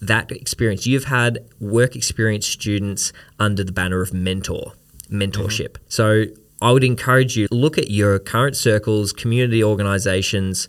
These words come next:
Speaker 1: schools, yeah, opportunities for getting work experience students, and think, "Who can I mentor?" Teach 'em those things about getting an A B N and get 'em started in your industry, because you are growing the pool of talent in your industry,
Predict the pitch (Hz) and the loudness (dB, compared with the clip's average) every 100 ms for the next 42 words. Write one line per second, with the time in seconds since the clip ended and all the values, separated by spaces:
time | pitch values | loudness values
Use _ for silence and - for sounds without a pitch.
0 | - - - 123 120 117 117 - - 107 | -6 -2 4 4 6 4 2 -2 0 0
1 | 95 101 120 127 110 104 - 98 95 - | 0 -2 0 2 2 0 0 0 0 -2
2 | 104 98 92 95 104 110 - 98 92 95 | -2 0 0 0 0 -4 -4 -4 -4 -4
3 | - 104 95 90 92 90 104 90 - 135 | -6 -4 -4 -6 -8 -6 -6 -6 -2 -2
4 | 175 - - 101 98 95 127 - 90 85 | -2 -8 -6 -4 -2 -2 -4 -4 -4 -2
5 | 127 - - - _ - 156 156 147 113 | -6 -8 -20 -20 _ -4 -2 0 0 0
6 | 101 - 98 85 87 87 85 - - 117 | 0 -2 -4 -4 -2 -2 -4 -8 -16 -6
7 | 117 95 90 85 90 92 87 85 85 98 | -4 -2 -4 -4 -4 -4 -6 -6 -6 -6
8 | 92 117 143 131 - 85 87 87 - - | -2 -2 0 -2 -2 -2 -2 -4 -6 -6
9 | 95 92 90 90 95 - 90 92 90 107 | -4 -2 -2 -4 -4 -4 -4 -6 -6 -4
10 | 120 135 135 101 95 95 101 104 101 90 | -2 -2 -2 -4 -2 -2 0 -2 -2 -4
11 | - 107 95 92 85 - - 127 139 135 | -2 0 0 -2 -4 -6 -4 -2 -2 -4
12 | 92 92 90 92 107 113 131 127 | -4 -2 -2 -2 -4 -4 -4 -4